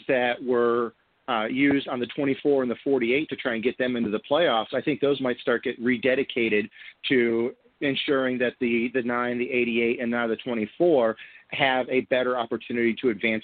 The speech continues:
deeper in the playoffs. So, you know, the, the Chase Elliott tends to have a bit of a summer slump year after year and then brings it back hot in the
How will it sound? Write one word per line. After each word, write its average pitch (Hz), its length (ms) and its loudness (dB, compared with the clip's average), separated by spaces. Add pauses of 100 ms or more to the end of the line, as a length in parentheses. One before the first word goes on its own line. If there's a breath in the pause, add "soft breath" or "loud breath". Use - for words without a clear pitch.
(100)
deeper 113 260 0
in 107 80 -2
the 101 100 -4 (120)
playoffs. 110 360 2 (420 loud breath)
So, 139 260 2 (540)
you 185 100 0
know, 160 200 0
the, 165 260 -4
the 165 160 0 (180)
Chase 214 240 -2
Elliott 185 320 -4 (100)
tends 170 280 -6
to 143 140 -6
have 127 260 -4
a 117 60 -6
bit 120 180 -4
of 117 100 -4
a 107 60 -4 (160)
summer 123 240 -4 (160)
slump 123 260 -4
year 127 280 -4
after 123 280 -6
year 127 340 -2 (340 loud breath)
and 135 160 2
then 131 180 0
brings 127 260 -2
it 127 140 0
back 123 240 2 (160)
hot 123 260 -2
in 120 100 -6
the 113 120 -6